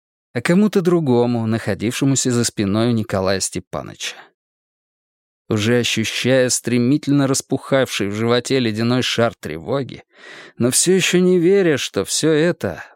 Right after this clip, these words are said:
вовсе не банальная авария, Николай Степанович начал оборачиваться. И не успел.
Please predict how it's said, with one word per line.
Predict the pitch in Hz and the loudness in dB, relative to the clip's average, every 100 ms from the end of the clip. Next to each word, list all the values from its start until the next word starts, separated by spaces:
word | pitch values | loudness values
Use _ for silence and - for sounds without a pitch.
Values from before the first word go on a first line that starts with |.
| - | -8
вовсе | 107 117 156 107 - | -4 0 0 0 2
не | 180 170 | 2 2
банальная | 151 147 151 170 139 104 92 87 | 2 0 0 0 0 0 0 -2
авария, | - 170 151 - - _ _ _ _ | -2 -2 -2 -6 -12 _ _ _ _
Николай | - 95 104 127 151 95 | -6 -4 0 0 0 -2
Степанович | - 151 147 165 160 143 131 - | -2 -4 -2 0 2 0 0 0
начал | 120 120 - 110 | 0 0 0 0
оборачиваться. | 98 104 120 107 98 82 - - _ _ _ _ _ _ _ _ _ - | 0 -2 -2 -6 -12 -12 -14 -14 _ _ _ _ _ _ _ _ _ 0
И | 131 | 2
не | 117 101 | 2 -2
успел. | 90 - - - - | -4 -8 -12 -18 -20